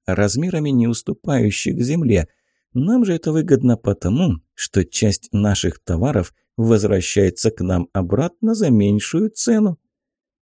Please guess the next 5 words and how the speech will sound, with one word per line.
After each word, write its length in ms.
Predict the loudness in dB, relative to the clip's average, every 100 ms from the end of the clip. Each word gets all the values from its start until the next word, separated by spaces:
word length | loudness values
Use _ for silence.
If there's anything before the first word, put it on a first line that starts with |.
| _ _ _ _
А 160 | 0
вот 340 | 2 2 0 -2
это 200 | 0 0
действительно 920 | 2 2 0 -2 -2 -2 2 0 2
неожиданность. 1000 | 2 2 0 0 -2 0 0 0 -4